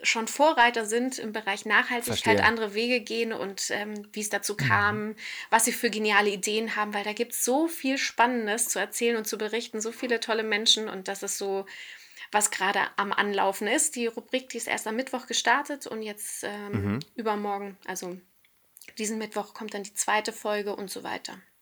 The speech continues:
Speaker 1: Ja.
Speaker 2: Voll gut. Bin sehr, sehr gespannt.
Speaker 3: Mhm.
Speaker 2: Ähm, hoffentlich mit großem Impact, weil ich glaub, das ist ja momentan so ein Thema und da würde ich jetzt mal ganz, ganz locker gerne in die Europawahl übergleiten.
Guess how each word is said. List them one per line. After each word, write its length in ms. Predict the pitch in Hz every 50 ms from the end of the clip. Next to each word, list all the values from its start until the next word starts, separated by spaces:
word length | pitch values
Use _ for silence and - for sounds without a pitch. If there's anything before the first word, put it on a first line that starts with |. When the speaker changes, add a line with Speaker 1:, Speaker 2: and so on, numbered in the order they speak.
| _ _ -
Speaker 1:
Ja. 220 | 214 - - - _ _ _ _ _ _ _ _ _ _ _
Speaker 2:
Voll 300 | - - - - 110 113
gut. 320 | 107 117 110 - - 107 -
Bin 180 | _ 101 110 107
sehr, 180 | 101 113 113 120
sehr 120 | 123 120
gespannt. 640 | 101 104 101 - 107 104 107 107 95 101 117 107 92 - _
Speaker 3:
Mhm. 60 | -
Speaker 2:
Ähm, 400 | 95 95 92 92 92 90 92 - - _ _ _ _ _ _ _ _ _ _ _ _ _
hoffentlich 560 | - 135 131 - 160 143 120 123 123 123 -
mit 180 | 135 120 107 -
großem 380 | - 107 113 123 - - 127 113
Impact, 480 | - 107 120 117 107 101 - - -
weil 140 | - 95 92
ich 80 | 98 -
glaub, 180 | - 104 -
das 180 | - 110 101 -
ist 100 | 110 -
ja 80 | - 110
momentan 580 | 101 104 101 101 98 92 - 117 107 101 107 101
so 80 | 95
ein 100 | 95 92
Thema 280 | - - 110 110 110 98 95 101
und 120 | 95 90
da 100 | 95 90
würde 120 | 87 92 92
ich 80 | 92
jetzt 220 | 101 87 - - -
mal 160 | 90 90 90
ganz, 540 | - - 90 92 95 95 - - - - - _ _
ganz 280 | - 95 98 101 - -
locker 580 | 101 95 98 107 120 - - 101 95 123 139 - - - - - - - _ _ _
gerne 300 | - 101 104 110 117 113
in 80 | 104 104
die 80 | 107
Europawahl 760 | 95 73 95 87 98 113 - - 135 107 90 90 90 85 87 85
übergleiten. 760 | - - 90 90 90 90 90 87 80 73 - - 123 131